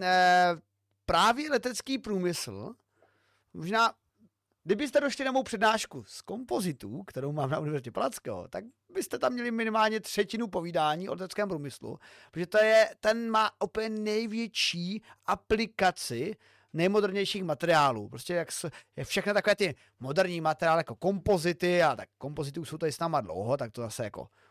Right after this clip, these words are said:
už je to moderní dlouho, ale grafeny a tenké vrstvy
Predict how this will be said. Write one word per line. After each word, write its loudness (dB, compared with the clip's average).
už -8
je -4
to 2
moderní 4
dlouho, 6
ale 2
grafeny 2
a -6
tenké 2
vrstvy 4